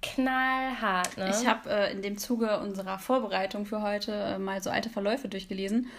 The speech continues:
Speaker 2: Und da hab ich auch genau diesen Verlauf noch gefunden. Da hieß es nämlich von wegen, ähm, du hattest irgendwie geschrieben,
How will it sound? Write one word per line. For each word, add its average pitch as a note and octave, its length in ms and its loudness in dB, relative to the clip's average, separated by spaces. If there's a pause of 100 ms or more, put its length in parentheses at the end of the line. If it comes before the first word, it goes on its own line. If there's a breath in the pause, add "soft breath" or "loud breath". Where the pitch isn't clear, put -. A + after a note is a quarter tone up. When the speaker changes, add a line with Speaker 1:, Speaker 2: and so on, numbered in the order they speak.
(240 loud breath)
Speaker 2:
Und G3+ 260 -2
da G#3+ 200 10
hab A#3 120 2
ich - 140 -2
auch G3 160 2
genau G3+ 260 2
diesen G#3 240 0
Verlauf G3+ 340 2
noch F#3+ 160 -4
gefunden. A3 400 -2
Da F#3 80 -2
hieß F#3+ 220 -4
es F#3+ 140 -6
nämlich F#3+ 240 -4
von F#3 180 -2
wegen, F#3+ 400 -2
ähm, F#3 320 -4
du F#3+ 80 -4
hattest G3+ 180 -2
irgendwie G3+ 200 -2
geschrieben, G3+ 420 -2